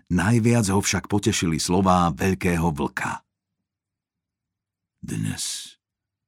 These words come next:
je najkrajší deň v mojom živote. Dokázal si, že si skutočný indián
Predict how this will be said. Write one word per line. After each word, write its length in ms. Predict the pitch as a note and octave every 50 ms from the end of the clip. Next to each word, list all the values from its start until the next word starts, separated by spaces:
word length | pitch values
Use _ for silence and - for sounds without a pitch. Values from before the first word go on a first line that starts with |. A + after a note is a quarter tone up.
| _ _ _ -
je 160 | - - -
najkrajší 960 | - G1+ G1+ G#1 G#1 - - - - - - G1+ - - - - A1+ G1+ -
deň 320 | - - - - G#1+ B1
v 100 | C2 C2+ D2+ C#2+
mojom 400 | - A1 G#1+ G#1+ G1+ G1+ G#1 -
živote. 560 | - A1+ - - - - - - - - - _ _ _ _ _ _ _ _ _ _ _ _ _ _ _ _ - - - - - -
Dokázal 720 | - - - - - - - G2+ G2+ - - - - - -
si, 400 | - - - - - - - _ _ _ _ _ _ _ _ _ _ _ _ -
že 160 | - D2+ - -
si 240 | - - - -
skutočný 800 | - - - - E2 - - - - - - - - - - -
indián 800 | - D2 C#2 - - A#2+ G#1 G1+ G1+ - - - - - - -